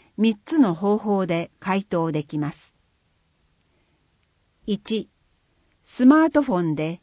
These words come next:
二次元コードを読み取って回答。アンケートフォームはこちらから。二次元コードがあります。二、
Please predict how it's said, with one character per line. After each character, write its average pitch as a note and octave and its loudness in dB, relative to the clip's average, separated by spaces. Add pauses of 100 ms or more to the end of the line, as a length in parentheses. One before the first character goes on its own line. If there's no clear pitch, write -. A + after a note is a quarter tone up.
二 G#3 2
次 C#4+ 2
元 D4 6
コ C#4+ 4
ー G#3+ 2
ド E3+ 2
を D#3+ 0
読 D#3+ 0
み G#3 0
取 G#3+ -2
っ - -18
て D3+ -8
回 E3+ -8
答。 D3+ -8 (1300)
ア A#3 0
ン C4+ 6
ケ B3+ 2
ー A#3+ 0
ト A3 -2
フ A3 -2
ォ - 0
ー D#3+ -2
ム D3 -2
は D3 -6 (100)
こ E3+ -8
ち E3+ -8
ら E3 -6
か D3 -10
ら。 C3+ -10 (1300)
二 F#3+ 0
次 C4 4
元 C4 6
コ B3+ 2
ー F3+ 0
ド E3+ -2
が D3 -2
あ D3 -4
り D3+ -4
ま C#3+ -6
す。 - -20 (1900)
二、 G#3+ -2